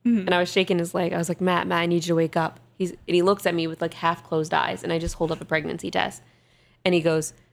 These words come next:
Speaker 2: "No fucking
Speaker 1: Probably
Speaker 2: way."
Speaker 1: you woke up so <laughs> fast.
Speaker 2: He, he was like, "No fucking way." I'm like, "Yeah."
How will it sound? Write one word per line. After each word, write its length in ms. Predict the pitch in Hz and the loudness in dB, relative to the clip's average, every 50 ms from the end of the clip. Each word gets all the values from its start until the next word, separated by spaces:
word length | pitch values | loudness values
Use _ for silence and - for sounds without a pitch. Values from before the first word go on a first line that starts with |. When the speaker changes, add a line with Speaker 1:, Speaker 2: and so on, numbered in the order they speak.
| _ _ _ _ _ - | _ _ _ _ _ 0
Speaker 2:
"No 340 | 170 170 165 165 160 160 | 2 4 4 4 4 2
fucking 340 | 156 - - - 160 156 - | 0 -2 -2 -2 -2 0 0
Speaker 1:
Probably 160 | - 156 151 | 0 2 4
Speaker 2:
way." 280 | 151 156 151 143 - - | 4 4 4 4 4 2
Speaker 1:
you 100 | - 233 | 2 4
woke 180 | 233 220 208 - | 2 0 0 0
up 100 | - - | -6 -8
so 200 | - - - 208 | -6 -4 -4 -2
<laughs> 20 | 226 | 0
fast. 500 | - - - - 269 269 - 330 294 - | -2 -2 4 4 4 4 4 -2 0 2
Speaker 2:
He, 120 | - - | 0 2
he 140 | - - 208 | 4 4 4
was 140 | 208 220 196 | 4 4 4
like, 300 | 202 180 180 - - - | 0 -2 -2 -4 -10 -2
"No 360 | 170 180 180 180 180 180 185 | 2 4 4 6 6 4 2
fucking 420 | 180 - 185 175 175 - 175 170 165 | 2 2 0 0 2 0 -2 0 2
way." 320 | 165 165 165 165 165 - | 4 4 6 4 4 2
I'm 140 | - 165 165 | 0 0 0
like, 200 | 165 165 170 170 - | 2 0 0 0 0
"Yeah." 600 | 180 175 175 170 165 151 - - 135 - 196 196 | 0 0 4 4 4 4 4 4 2 2 0 -2